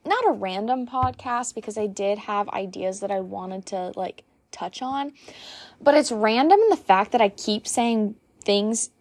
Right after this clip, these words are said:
and I'm just talking. And I think that might be a part of the whole,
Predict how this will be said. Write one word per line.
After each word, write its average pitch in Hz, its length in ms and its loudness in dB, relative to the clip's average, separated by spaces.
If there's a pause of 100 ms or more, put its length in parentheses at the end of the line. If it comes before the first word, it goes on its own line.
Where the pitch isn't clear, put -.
and 220 160 2
I'm 208 140 4
just 208 180 -2
talking. - 480 -8 (360)
And 269 140 6
I 359 80 6
think 571 280 2
that 254 200 2
might 214 260 0 (300)
be 233 120 0
a 247 60 2
part - 280 -2
of - 160 -18
the 208 80 -2
whole, 196 380 2